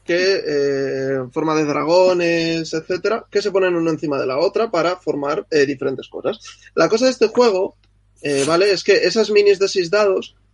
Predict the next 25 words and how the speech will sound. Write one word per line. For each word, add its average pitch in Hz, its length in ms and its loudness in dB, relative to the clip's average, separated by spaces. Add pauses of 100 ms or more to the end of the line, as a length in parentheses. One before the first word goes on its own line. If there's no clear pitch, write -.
eh, 143 180 -2
o 135 40 -4
sea, 156 120 -2
de 139 100 -2
seis 185 200 6
lados, 175 420 4
<laughs> - 40 -12
perdón, 302 540 -2 (960)
eh, 147 380 4 (460)
e-, 220 200 -2
este 226 180 -4
juego 262 160 -4
es 240 60 -6
un 220 100 -6
dos 208 140 0
en 165 120 0
uno, 135 160 -2
¿vale? 156 220 0 (360)
Tiene 185 200 2
el 151 80 -2
juego 202 440 -4 (300)
Coral, 247 420 -2 (240)
que 160 260 0
es - 340 -10
este, 226 440 -2